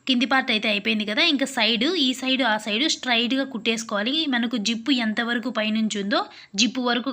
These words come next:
కంప్లీట్గా స్ట్రైట్గా కుట్టేసుకోవాలి టూ సైడ్స్. కుట్టుకున్న తర్వాత చూడండి ఇలా ఉంది, టూ సైడ్స్ అయితే బాగా కుట్టేశాను. తర్వాత ఈ కింది భాగాన్ని ఈ విధంగా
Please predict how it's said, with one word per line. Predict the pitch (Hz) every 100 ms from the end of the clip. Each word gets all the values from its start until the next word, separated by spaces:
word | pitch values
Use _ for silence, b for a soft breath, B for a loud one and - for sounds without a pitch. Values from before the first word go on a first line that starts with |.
| 233
కంప్లీట్గా | 214 220 226 226 220 220 -
స్ట్రైట్గా | 208 214 220 240 247
కుట్టేసుకోవాలి | 226 175 208 - 190 190 180
టూ | 202 196
సైడ్స్. | 190 180 - 370 466 B B B
కుట్టుకున్న | 302 302 285 269
తర్వాత | 226 208 202 233
చూడండి | 202 208 269
ఇలా | 220 196 196
ఉంది, | 247 254
టూ | 247 240
సైడ్స్ | 196 208
అయితే | 202 277 208
బాగా | 202 226 208
కుట్టేశాను. | 196 196 196 226 294
తర్వాత | 254 233 220 220 349 415 B B 277
ఈ | 269
కింది | 262 269 285
భాగాన్ని | 269 240 226 311 320 247
ఈ | 254
విధంగా | 226 233 233